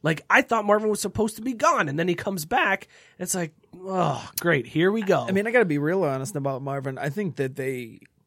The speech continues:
Speaker 2: kind of overachieved the last two years under
Speaker 1: Definitely.
Speaker 2: Marvin, because it was,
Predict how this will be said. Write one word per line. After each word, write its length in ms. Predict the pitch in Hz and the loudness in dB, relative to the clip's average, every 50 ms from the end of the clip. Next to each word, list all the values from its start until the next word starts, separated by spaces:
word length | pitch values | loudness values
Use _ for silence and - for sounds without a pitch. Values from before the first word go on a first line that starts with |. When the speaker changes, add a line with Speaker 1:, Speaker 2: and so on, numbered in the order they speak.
| _ _ _ _ _ _ _ 151 | _ _ _ _ _ _ _ -12
Speaker 2:
kind 360 | - - - - 180 202 202 156 | -12 -8 -6 -6 -4 -2 -2 -2
of 120 | 120 117 - | -2 -2 -4
overachieved 1000 | 139 143 147 131 131 131 127 127 - - - - - - 220 403 190 127 - - | -2 -2 -2 -2 -2 -2 -4 -4 -6 -8 -8 -6 -4 -6 -6 -4 -6 -8 -8 -10
the 120 | 98 104 | -10 -10
last 480 | 107 107 104 104 101 95 92 - - - | -8 -6 -6 -4 -4 -6 -6 -8 -10 -8
two 120 | - 139 | -6 -6
years 560 | 120 107 107 110 113 110 101 98 104 113 - | -6 -6 -6 -8 -8 -8 -8 -8 -8 -4 0
under 60 | 151 180 | 2 2
Speaker 1:
Definitely. 260 | - - 208 160 135 131 | 4 4 2 2 2 2
Speaker 2:
Marvin, 280 | 131 131 131 135 131 135 | 0 0 -2 -2 -4 -4
because 340 | 143 139 - 160 147 139 135 | -4 -2 0 0 0 0 0
it 140 | 147 123 165 | -2 -2 0
was, 240 | 170 165 151 131 | 2 2 2 0